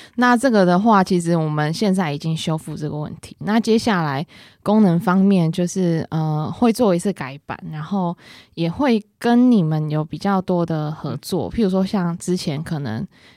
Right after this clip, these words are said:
Speaker 1: 呃，有一些那个就是可以用的音乐，音乐库的这个功能，
Speaker 2: 嗯哼，
Speaker 1: 那接下来会做段落播放，
Speaker 2: 嗯哼。
Speaker 1: 以及就是标签的个人化推荐这样子。
Speaker 2: 欸，我有个私心的一个好奇，
Speaker 1: 对。嗯。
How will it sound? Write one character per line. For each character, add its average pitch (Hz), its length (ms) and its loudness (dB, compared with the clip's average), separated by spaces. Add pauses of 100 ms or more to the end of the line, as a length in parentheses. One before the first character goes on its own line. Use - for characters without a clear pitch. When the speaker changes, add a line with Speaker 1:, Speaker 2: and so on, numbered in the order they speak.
(120)
Speaker 1:
呃， 156 480 0
有 165 180 2
一 196 60 4
些 180 420 2
那 175 200 2
个 151 460 -2 (240)
就 226 120 4
是 240 140 4
可 220 180 4
以 185 60 2
用 202 200 2
的 156 120 -2
音 170 180 -2
乐， 170 160 0
音 202 140 4
乐 202 160 4
库 165 260 -2
的 143 140 -4
这 156 60 -2
个 160 100 -2
功 151 280 -10
能， - 120 -8 (160)
Speaker 2:
嗯 147 140 -6
哼， 143 80 -4
Speaker 1:
那 185 100 2
接 202 180 2
下 190 180 2
来 156 100 4
会 170 160 2
做 165 260 -2
段 165 180 -2
落 156 100 0
播 143 200 -8
放， - 260 -12
Speaker 2:
嗯 - 40 -14
哼。 - 60 -18
Speaker 1:
以 - 60 -10
及 156 180 -6
就 156 120 -2
是 165 160 -2
标 151 200 -6
签 151 240 -8
的 139 140 -10
个 151 100 -10
人 151 80 -8
化 139 180 -10
推 - 220 -14
荐 - 220 -14
这 - 80 -16
样 175 140 -14
子。 - 180 -18
Speaker 2:
欸， 156 60 -10
我 147 100 -2
有 180 80 0
个 170 60 0
私 151 260 -4
心 143 180 -6
的 135 60 -8
一 123 40 -8
个 123 120 -10
好 131 200 -4
奇， - 200 -10
Speaker 1:
对。 180 60 0
嗯。 165 180 -4